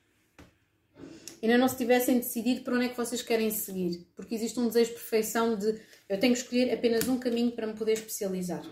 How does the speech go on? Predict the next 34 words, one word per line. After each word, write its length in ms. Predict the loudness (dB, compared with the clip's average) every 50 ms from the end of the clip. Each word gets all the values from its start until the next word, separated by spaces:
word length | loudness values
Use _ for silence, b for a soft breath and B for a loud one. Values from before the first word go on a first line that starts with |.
| -16 -16 -14
ok? 460 | -14 -10 -6 -4 -2 -2 -2 -4 B B B B B B B B B
E 100 | -2 0 0
depois 180 | 2 2 2
temos 200 | 4 4 4 4
aqui 240 | 2 -2 -4 -2 0
Lover, 880 | 2 4 6 6 6 6 4 2 0 0 2 2 4 4 4 2 0 0
temos 220 | -4 -6 -6 -6
God 260 | -4 -2 -2 0 0
e 60 | -2
temos 320 | -4 -4 -8 -8 -8 -10 -10 -8
Angel, 560 | -4 -2 -2 -2 -2 -2 -4 -4 -4 -6 -6 -10
ok? 420 | -12 -10 -6 -2 0 0 0 0 0
E 100 | -2 -2 -2
Angel 280 | -2 0 0 0 2 4
é 120 | 4 4 4
"Helping 380 | 4 0 0 0 0 -4 0
those 240 | 0 0 0 0 0
in 60 | -2
need 240 | 0 0 -2 -2 -4 -6
with 120 | -6 -4
no 180 | -2 -2 0 0
expectation 680 | 0 -2 -4 -8 -8 -8 -6 -6 -6 -6 -6 -6 -4 -4
of 100 | -4 -4
return", 460 | -4 -6 -6 -6 -8 -10 -10 -12 -16 -16 -18
ok? 460 | -18 -16 -12 -8 -6 -6 -6 -6 -8 b b b b b b b b b b b _
Um, 800 | -4 -2 -2 0 0 0 0 0 0 -2 -2 -4 -4 -6 -8 -8
diz 140 | -8 -4 -4
aqui 180 | -4 -4 -4
"Shadow 300 | -4 2 4 4 4 6
attributes", 500 | 4 4 2 0 -8 -6 -6 -6 -8 -8
que 120 | -8 -4 -2
é 80 | -2
"acting 280 | -2 -4 -6 -8 -6 -4
innocent 680 | -4 -4 -2 -4 -4 -6 -6 -6 -6 -6 -6 -6 -8